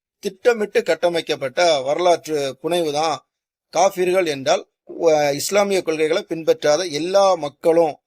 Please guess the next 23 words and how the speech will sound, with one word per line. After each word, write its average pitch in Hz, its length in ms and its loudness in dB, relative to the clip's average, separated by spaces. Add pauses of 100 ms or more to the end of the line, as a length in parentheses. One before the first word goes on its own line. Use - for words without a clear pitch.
அப்படின்னு 143 320 0
சொல்லக்கூடிய 143 440 -4
ஒரு 131 140 -4
கருத்தியலை 165 420 0
வந்து 143 400 -4 (380)
அடிமட்ட 180 520 0
மக்கள்கிட்ட 160 460 -2
கொண்டு 143 220 -10
போய் 143 200 -6
சேர்த்திருக்காங்க. 123 540 -12 (500)
ஆனா 190 200 0
நபிகள் 185 440 2
நாயகம் 190 540 -2
எல்லாரும் 196 580 0
எல்லாருக்கும் 185 680 2
சமம்னு 190 420 -2
சொல்லக்கூடிய 156 560 -2
கொள்கையை 175 400 2
வந்து 156 220 -4
கொண்டு 151 240 -4
வந்த 139 420 -2 (380)
ஒரு 147 220 -4 (880)
நபிகள் 185 420 0